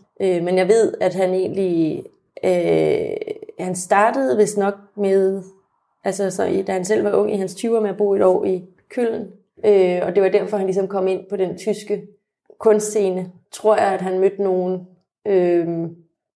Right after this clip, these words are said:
fra et galleri, der gerne ville repræsentere ham, vist nok i Berlin. Og så, så det var lidt en tilfældighed, tror jeg. Men, men jeg er helt sikker på, at det også, altså det har skabt,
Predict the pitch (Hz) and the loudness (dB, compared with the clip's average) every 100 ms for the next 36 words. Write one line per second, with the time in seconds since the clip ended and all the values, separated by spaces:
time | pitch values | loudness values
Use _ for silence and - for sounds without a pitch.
0 | - 190 180 185 190 190 185 175 175 190 | -6 -2 0 2 2 2 0 -2 -2 -4
1 | 185 185 180 185 202 202 175 175 175 180 | -4 -4 -6 -6 -2 -2 -4 -6 -6 -6
2 | 185 185 180 185 180 190 185 - 170 180 | -4 -4 -4 -4 -2 -2 -4 -6 -8 -10
3 | - 202 190 185 226 254 240 214 226 214 | -2 2 4 4 2 2 -2 0 0 0
4 | 220 202 185 185 190 180 - 208 196 185 | 0 -2 -2 -4 -4 -6 -8 0 0 -2
5 | - 190 185 180 165 175 175 208 208 190 | -2 0 4 4 4 2 0 0 2 0
6 | 185 190 165 - 185 175 170 - - - | 0 -2 -2 0 0 2 -2 -8 -12 -18
7 | _ _ - 175 185 190 175 175 - 185 | _ _ -6 0 2 4 2 0 0 -2
8 | - | -2